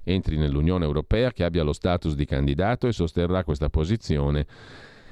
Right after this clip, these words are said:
nel prossimo Consiglio europeo. Zelensky comprende che la strada da candidato a membro è una strada, non è un punto. Dobbiamo creare una comunità di pace che unisca Kiev a Roma, a Parigi, a Berlino, a tutti gli altri paesi che condividono questo progetto. Diamo il nostro completo sostegno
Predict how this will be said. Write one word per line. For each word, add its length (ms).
nel 320
prossimo 580
Consiglio 640
europeo. 720
Zelensky 680
comprende 680
che 140
la 80
strada 420
da 140
candidato 580
a 60
membro 640
è 140
una 180
strada, 480
non 180
è 40
un 180
punto. 560
Dobbiamo 400
creare 380
una 160
comunità 480
di 160
pace 400
che 80
unisca 400
Kiev 300
a 60
Roma, 380
a 60
Parigi, 480
a 80
Berlino, 460
a 40
tutti 300
gli 100
altri 380
paesi 500
che 160
condividono 640
questo 260
progetto. 540
Diamo 260
il 60
nostro 280
completo 400
sostegno 520